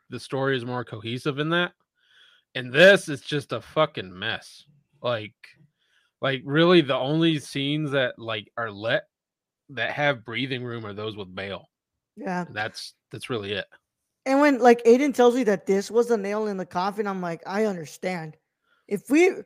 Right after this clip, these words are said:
Speaker 2: honestly, man, I'm gonna be real with y'all and give y'all some, like, I'm enjoying She-Hulk. I really am.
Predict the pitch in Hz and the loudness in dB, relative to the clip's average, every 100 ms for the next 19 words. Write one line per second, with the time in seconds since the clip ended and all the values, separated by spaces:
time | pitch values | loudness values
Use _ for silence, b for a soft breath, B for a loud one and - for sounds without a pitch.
0 | _ _ 220 214 330 - 262 190 190 190 | _ _ -2 0 0 -2 -4 -4 -4 -2
1 | 240 247 202 202 185 233 285 277 254 196 | 0 0 0 -2 -2 0 0 0 -2 -4
2 | 180 160 _ _ _ - 196 190 247 247 | -4 -8 _ _ _ -12 -4 0 2 2
3 | 214 190 214 220 240 233 247 302 440 508 | 2 0 -6 0 4 4 4 2 2 2
4 | 254 311 359 - 226 165 202 208 226 262 | 4 4 4 0 -6 -4 -4 -4 -4 -4
5 | 320 233 269 247 226 | -2 0 2 0 -2